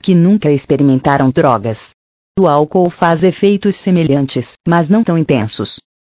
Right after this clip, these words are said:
O maior problema do álcool está na vibração dos baixos chakras que conectam a pessoa ao quarto círculo dantesco, ou o círculo corresponde de Vênus, os bacanais. Tais átomos prejudicam a transmutação,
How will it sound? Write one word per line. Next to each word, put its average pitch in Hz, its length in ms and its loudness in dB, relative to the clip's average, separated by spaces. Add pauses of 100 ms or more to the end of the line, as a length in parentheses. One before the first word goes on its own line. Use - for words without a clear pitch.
(240)
O 185 60 2
maior 151 380 0
problema 160 480 0
do 180 160 2
álcool 127 520 0
está 185 340 0
na 175 140 2
vibração 147 560 -2
dos 160 220 -2
baixos 175 520 0
chakras 165 800 -4
que 208 100 -2
conectam 175 580 -2
a 175 60 0
pessoa 165 400 -2
ao 170 60 2
quarto 147 420 -2
círculo - 460 -2
dantesco, 175 760 0
ou 214 220 2
o 214 60 -4
círculo 175 440 -2
corresponde 156 640 0
de 185 140 0
Vênus, 165 540 -2 (120)
os 156 160 -2
bacanais. 160 680 0 (180)
Tais 143 260 0
átomos 165 540 0
prejudicam 165 800 0
a 156 80 0
transmutação, 180 800 0